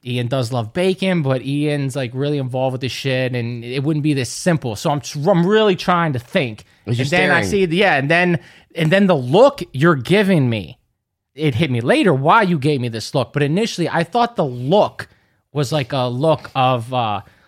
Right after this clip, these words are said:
Speaker 1: like, evilness or something. You're trying to give me a hint, like I'm an evil piece of bacon.
Speaker 2: <laughs> Yeah, that wasn't
Speaker 1: you
Speaker 2: it.
Speaker 1: know? And then I understood later, it's like, you're taking way too fucking long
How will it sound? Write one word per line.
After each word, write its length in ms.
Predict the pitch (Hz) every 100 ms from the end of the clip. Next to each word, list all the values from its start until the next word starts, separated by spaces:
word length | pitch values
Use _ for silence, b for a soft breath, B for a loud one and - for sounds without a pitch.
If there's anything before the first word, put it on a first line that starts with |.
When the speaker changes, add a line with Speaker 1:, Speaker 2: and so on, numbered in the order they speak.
| -
Speaker 1:
like, 180 | 113 -
evilness 720 | 180 156 139 143 131 139 127 -
or 60 |
something. 320 | 131 143 127 123
You're 100 | 131
trying 200 | 160 143
to 20 |
give 100 | 135
me 80 | 104
a 40 |
hint, 380 | - 190 127 -
like 160 | 117
I'm 160 | 127 120
an 120 | 98 -
evil 320 | 143 151 151
piece 260 | 127 120 120
of 120 | 113
bacon. 300 | 110 104 147
Speaker 2:
<laughs> 0 |
Yeah, 180 | 127 110
that 140 | 98
wasn't 200 | 82 82
Speaker 1:
you 60 | 117
Speaker 2:
it. 20 |
Speaker 1:
know? 240 | 117 120 123 b b _
And 200 | 143 151
then 340 | 208 233 202 - _
I 120 | 175
understood 360 | 151 147 - 160
later, 340 | 156 196 170 139
it's 140 | -
like, 180 | 139 120
you're 220 | 139 143 175
taking 500 | 202 190 160 135 117
way 260 | 139 156
too 220 | 151 165
fucking 460 | 139 170 147 156 139
long 400 | 131 131 107 87